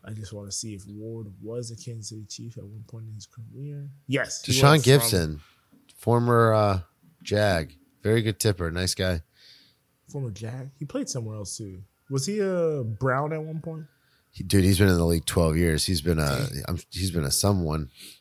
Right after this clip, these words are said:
Speaker 1: I'm pretty sure he was a Brown at one point. But yeah, uh, in twenty twenty-two, Charvarius Ward went from Kansas City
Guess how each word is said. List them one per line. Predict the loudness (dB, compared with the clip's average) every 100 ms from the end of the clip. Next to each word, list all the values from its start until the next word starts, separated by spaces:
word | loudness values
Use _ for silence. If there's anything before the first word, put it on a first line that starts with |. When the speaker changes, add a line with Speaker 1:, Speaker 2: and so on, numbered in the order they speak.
| _ -12 -8
Speaker 1:
I'm |
pretty | -2 -2
sure | -2
he | -6
was | -8
a |
Brown | -12 -14 -12
at | -12
one | -14
point. | -16 -20 -20 _ _ _ _
But | 4 6
yeah, | 6 4 0
uh, | 0 2 2 0
in |
twenty | -2 0 2 2
twenty-two, | 0 -2 -2 -2 0 0 0 -2
Charvarius | -4 -4 -2 -2 -4 -4 -8 -10
Ward | -8 -6 -6 -8 -8
went | -8 -8 -10
from | -14
Kansas | -10 -10 -10 -10
City | -10 -12